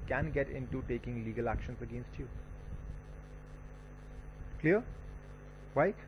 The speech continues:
And why will it be a leg-, legal action? Because you will be deemed to be guilty of professional misconduct. So those penalties and prosecutions will fall in places.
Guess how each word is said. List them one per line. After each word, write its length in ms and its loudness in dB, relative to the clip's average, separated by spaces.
And 260 4
why 180 12
will 200 12
it 160 8
be 80 6
a 60 12
leg-, 300 8
legal 300 8
action? 300 6
Because 320 6
you 100 8
will 140 6
be 100 4
deemed 280 4
to 40 -4
be 120 2
guilty 440 0
of 100 -2
professional 580 0
misconduct. 520 -4
So 60 0
those 180 2
penalties 420 2
and 140 0
prosecutions 680 -2
will 160 2
fall 160 8
in 160 0
places. 400 -2